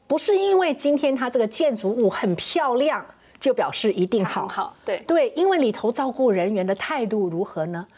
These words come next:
Speaker 1: 它里头煮的食物如何呢？它所给的活动怎么样呢？这个不是这个建筑物的。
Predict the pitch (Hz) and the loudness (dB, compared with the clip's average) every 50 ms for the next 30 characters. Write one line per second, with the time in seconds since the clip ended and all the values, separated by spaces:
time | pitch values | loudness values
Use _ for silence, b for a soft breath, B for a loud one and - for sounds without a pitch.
0 | B B B B - - 349 294 208 254 269 247 - 196 170 196 208 - - - | B B B B -6 -2 -2 0 0 0 0 0 0 0 0 0 -2 -2 -4 -6
1 | - 196 202 233 285 320 349 311 233 185 - 170 180 190 - - 185 175 185 180 | -2 0 0 2 4 4 2 2 0 -2 -2 -4 -4 -4 -2 -4 -4 -4 -4 -8
2 | 190 B B B B B B - 330 381 - - 359 - 240 180 226 240 - - | -10 B B B B B B -6 -6 -4 -2 -4 -2 0 0 -2 -2 -4 -2 -2
3 | 196 180 196 262 359 370 320 254 214 - 185 160 160 180 240 269 262 240 214 196 | 0 0 2 2 2 2 2 2 0 -2 -4 -6 -4 -4 -2 -2 -2 0 -2 -2
4 | 190 196 B B B B B B - - 392 - 320 262 - - 208 214 - - | -4 -6 B B B B B B -4 -4 0 0 0 -2 0 -2 -4 -4 -2 -6
5 | 254 214 - 202 202 190 - - 247 208 156 151 - 160 151 - - 185 170 143 | -2 -2 0 0 0 0 0 -2 -2 -2 -2 -6 -6 -8 -6 -6 -6 -6 -6 -6
6 | - 110 | -8 -10